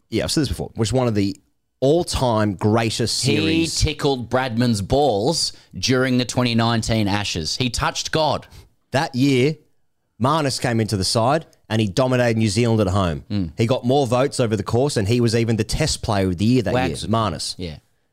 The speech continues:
Speaker 1: Yeah, well, Wags sort of figured him out
Speaker 2: Yeah.
Speaker 1: before doing some stuff
Speaker 2: Wag,
Speaker 1: in Russia
Speaker 2: Wag.
Speaker 1: a couple of years later.
Speaker 2: He, <laughs> indeed.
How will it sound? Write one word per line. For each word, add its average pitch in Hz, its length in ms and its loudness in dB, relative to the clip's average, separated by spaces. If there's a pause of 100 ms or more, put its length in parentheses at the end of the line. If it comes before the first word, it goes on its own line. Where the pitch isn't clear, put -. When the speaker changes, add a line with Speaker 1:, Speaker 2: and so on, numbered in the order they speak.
(160)
Speaker 1:
Yeah, 85 100 -4
well, 78 240 -4 (280)
Wags 87 280 -2
sort 73 120 -4
of 64 60 -12
figured 67 280 -10
him 78 60 -6
out 71 160 -10 (140)
Speaker 2:
Yeah. 80 180 -8 (440)
Speaker 1:
before 76 400 -6 (320)
doing 82 140 -2
some 71 120 -8
stuff - 120 -4
Speaker 2:
Wag, 120 140 -2
Speaker 1:
in 87 60 -4
Russia 92 180 -2
Speaker 2:
Wag. - 20 -4
Speaker 1:
a 82 60 -6
couple - 180 -6
of 76 60 -4
years 78 160 -4
later. 92 180 -2 (100)
Speaker 2:
He, 120 220 -6 (340)
<laughs> - 440 -6
indeed. 135 340 -4